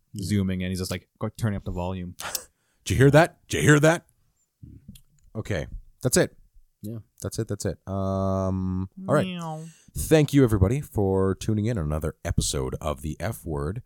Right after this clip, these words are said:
Speaker 3: where there are a million billion voices out there, and we're just happy that you came to ours, whether you're listening on Anchor, Stitcher, Apple Podcasts, Google Podcasts, Spotify, Breaker, Castbox, Overcast, Pocket Cast, Podbean, Radio Public,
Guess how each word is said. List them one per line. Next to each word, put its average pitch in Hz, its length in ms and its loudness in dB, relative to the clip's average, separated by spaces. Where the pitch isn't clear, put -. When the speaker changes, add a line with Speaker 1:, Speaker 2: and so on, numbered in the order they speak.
Speaker 3:
where 82 520 0
there 82 200 0
are 78 120 0
a 80 160 -2
million 87 460 0
billion 82 340 -2
voices 78 380 -4
out 78 180 -6
there, 92 160 -4
and 78 80 -8
we're 73 140 -4
just 76 200 -8
happy 78 340 -4
that 73 180 -10
you 76 100 -6
came 73 260 -8
to - 140 -12
ours, 78 320 -2
whether 78 160 -2
you're 76 140 -4
listening 78 320 -6
on 73 120 -6
Anchor, 82 320 -6
Stitcher, 82 320 -6
Apple 76 200 -6
Podcasts, 76 460 -8
Google 78 220 -8
Podcasts, 78 480 -8
Spotify, 78 420 -6
Breaker, 76 320 -8
Castbox, 76 560 -8
Overcast, 78 500 -10
Pocket 76 280 -8
Cast, 76 280 -10
Podbean, 76 340 -6
Radio 76 220 -6
Public, 78 300 -6